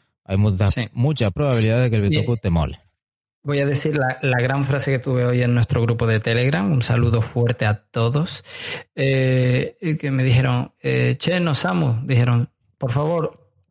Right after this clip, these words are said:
Speaker 2: díganme algo malo del Bitoku".
Speaker 1: Oh, sí, lo
Speaker 2: "Díganme
Speaker 1: preguntaba.
Speaker 2: algo
Speaker 1: Mm.
Speaker 2: m-, m-, malo del Bitoku". Y yo dije, "Que es un euro".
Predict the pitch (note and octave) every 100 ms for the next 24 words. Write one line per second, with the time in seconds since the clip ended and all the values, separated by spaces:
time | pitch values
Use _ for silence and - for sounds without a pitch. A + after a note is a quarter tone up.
0 | _ - D3+ D#3+ E3 D#3+ D#3+ D#3 C#3 C3+
1 | C#3 D#3+ E3 C#3 C3 B2 A#2+ B2 A#2 -
2 | - - _ _ F#2 A#2+ A2 F2 - A#2+
3 | A#2+ G#2 F#2 G2 - - G#2 G#2+ G#2+ G#2
4 | G2+ G#2 G2 F2+ C3+ C#3 C#3+ D3+ D3 E3
5 | F3 D#3 C#3+ C#3 C3 A#2+ B2+ C#3+ D3+ B2+
6 | A#2+ - - A#2+ B2 A2+ G2+ G2+